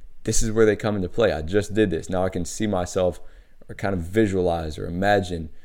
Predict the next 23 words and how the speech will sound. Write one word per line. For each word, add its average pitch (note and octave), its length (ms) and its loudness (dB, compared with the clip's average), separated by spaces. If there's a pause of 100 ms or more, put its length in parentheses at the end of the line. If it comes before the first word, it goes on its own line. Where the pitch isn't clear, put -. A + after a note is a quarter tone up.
(260)
the G2+ 80 -8
situations F#2+ 680 2
that E2+ 100 -2
these F2 200 -2
tools F#2 320 -2
will D#2+ 80 -8
come F2 200 -4
into D#2 140 -6
play." D#2 320 -2 (560)
So - 120 -2
it G#2 60 2
gives C3+ 180 4
them B2 120 0
context, G2+ 580 0
again, F#2 320 -2
whether E2 140 0
this E2 160 -8
is D#2+ 60 -14
two-foot - 340 -6
finishing, F#2+ 540 -2 (500)
they - 100 -6
come F#2 280 0
in F#2 260 2